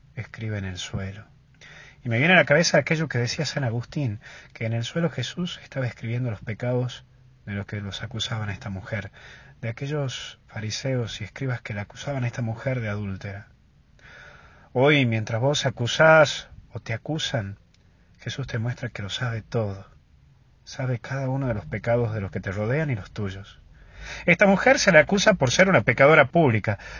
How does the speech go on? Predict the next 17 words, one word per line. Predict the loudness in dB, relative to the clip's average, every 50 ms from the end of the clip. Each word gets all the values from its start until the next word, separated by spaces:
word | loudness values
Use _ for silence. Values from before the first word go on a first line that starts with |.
| 0 4
pero | 6 8 8
vos | 8 6 6 4
y | 4
yo | 8 10 12 12 12
hasta | 12 12 10 8 10
ahora | 10 10 10 10 8
tenemos | 6 6 6 6 6 4 2 2
pecados | 2 4 6 6 6 6 6 6 6
ocultos, | 6 6 8 8 8 8 6 4 2 -2 -4 -4 -6 -2 2
que | 4 6
en | 8
cualquier | 8 8 8 8 6
momento | 6 6 6 6 4 4 4
se | 2 2 2
puede | 2 4 6 6
hacer | 6 6 6 4 4
público, | 4 4 4 6 4 2 2 0 -6 -8